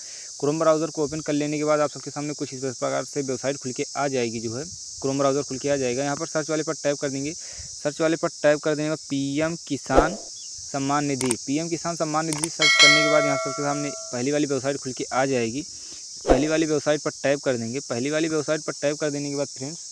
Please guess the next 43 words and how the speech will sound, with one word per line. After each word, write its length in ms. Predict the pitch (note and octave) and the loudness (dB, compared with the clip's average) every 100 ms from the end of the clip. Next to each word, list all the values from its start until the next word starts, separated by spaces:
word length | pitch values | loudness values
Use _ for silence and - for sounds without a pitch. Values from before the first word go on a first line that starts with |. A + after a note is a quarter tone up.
| - - - - - | -14 -14 -14 -12 -4
पहली 180 | B2+ D#3 | 2 4
वाली 140 | D#3+ | 2
वेबसाइट 300 | D#3 C#3+ D3+ | 0 0 -2
पर 100 | D3 | -2
टैप 220 | - D3 | 0 0
कर 120 | D3 D3 | 0 -2
देने 180 | D3 | 0
के 60 | D3+ | 2
बाद 140 | D3+ | 4
आपके 280 | D3 - - | 4 2 -4
सामने 220 | C#3 C#3+ | -4 -4
कुछ 200 | C#3+ C#3+ | -2 -4
इस 60 | C3 | -4
प्रकार 260 | C3+ - C#3 | -6 -2 -2
से 140 | D3 | 0
वेबसाइट 320 | C#3+ C3 C#3 | 0 0 -2
खुल 160 | C3+ C3 | -2 -4
के 160 | C3+ C3+ | 0 2
आएगी। 280 | B2+ B2+ F#3 - - - - | 2 -2 -8 -12 -14 -14 -6
हम 120 | B2+ | -4
इसे 180 | C3 E3 | 0 0
स्क्रॉल 280 | - D3+ D3+ | 2 4 4
करते 260 | D3 C3+ C#3+ | 2 0 0
जाएंगे 280 | C#3+ C#3+ | 0 0
फ्रेंड्स, 240 | C#3+ C#3+ D3+ | 0 -2 -6
स्क्रॉल 300 | C#3+ C#3+ D3 | -4 0 0
करते 240 | D3 C#3 | -2 -4
चले 240 | D3+ C#3 C#3+ | -2 0 2
जाएंगे, 320 | C3 B2 C3+ | 0 -2 -4
स्क्रॉल 260 | - C#3+ D3 | -2 -2 -2
करते 260 | C#3+ C#3+ | -4 -6
चले 240 | D3 C#3+ C#3+ | -4 -2 0
जाएंगे। 260 | B2+ C3 | -2 -2
यहाँ 140 | C#3+ C#3+ | -2 -2
पर 160 | D#3+ | -2
देखिए, 320 | D3+ D3 D3+ F3 - - - - | -2 -2 -2 -4 -6 -12 -12 -2
आप 120 | - D3 | 0 0
सबको 260 | D3+ E3 | 0 0
दिखाई 260 | D#3 D3+ D3+ | 0 2 2
देगा 200 | D#3 D#3 | 4 0
केवाईसी 540 | - C#3 B2+ B2 - | 2 6 6 6 0
करने 320 | D3 D3 C#3+ | 0 2 2
को, 180 | C3+ D3 | 0 -2